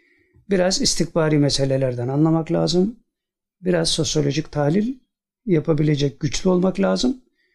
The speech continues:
Daha da önemlisi bu işlere ölümü göze olarak, göze alarak, ölümü göze alarak girdiğimizde bir takım şeylere vukufiyetimiz daha kolay olur. Bunu bilmek lazım.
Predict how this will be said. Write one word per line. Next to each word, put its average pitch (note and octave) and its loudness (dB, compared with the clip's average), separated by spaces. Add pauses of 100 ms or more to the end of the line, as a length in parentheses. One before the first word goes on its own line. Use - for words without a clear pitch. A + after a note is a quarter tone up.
(320)
Daha F#3+ 0
da F#3 2
önemlisi D#3+ 2
bu D4+ 6
işlere G#3 0
ölümü G#3+ 4
göze G#3 2
olarak, G#3+ 0 (260)
göze F3+ 4
alarak, E3 0
ölümü G3 4
göze F#3+ 4
alarak E3 0
girdiğimizde D#3 2 (400)
bir G#3 -2
takım D3+ 2
şeylere D#3 2 (920)
vukufiyetimiz D#3+ 0 (120)
daha F3+ -2
kolay F3 0
olur. F3+ 2
Bunu G3 4
bilmek D#3 2
lazım. C#3 0